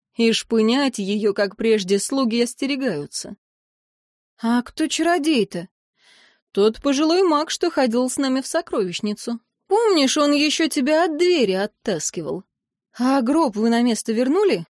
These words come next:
«Первым делом». Все, кроме Кирена, покатились со смеху. Я с изумлением обнаружила, что болтать с шакарцами легко и приятно, а темы для беседы вовсе не надо судорожно придумывать. Вопросы сами с языка рвутся.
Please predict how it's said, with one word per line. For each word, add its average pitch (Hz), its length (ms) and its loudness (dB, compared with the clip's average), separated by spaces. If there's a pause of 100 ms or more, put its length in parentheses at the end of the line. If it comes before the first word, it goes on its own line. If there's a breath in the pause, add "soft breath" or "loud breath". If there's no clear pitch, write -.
(240)
«Первым 190 600 0
делом». 214 440 -4 (580 soft breath)
Все, - 380 0
кроме 202 340 0
Кирена, 220 560 0
покатились 285 680 -2
со - 260 -4
смеху. 175 480 -10 (360 soft breath)
Я 320 180 0
с 330 80 -2
изумлением 311 640 2
обнаружила, 247 680 2
что 254 180 -2
болтать 254 420 0
с - 40 -4
шакарцами 233 720 -2
легко 262 340 -2
и 302 80 -2
приятно, 294 680 -4 (200)
а 220 180 2
темы 196 380 0
для 180 180 -2
беседы 226 540 -2
вовсе 320 340 -4
не 285 160 0
надо 320 260 -2
судорожно 185 520 -4
придумывать. 190 640 -6 (160)
Вопросы 202 760 -2
сами 247 440 -2
с - 120 -4
языка 180 440 -6
рвутся. 160 480 -12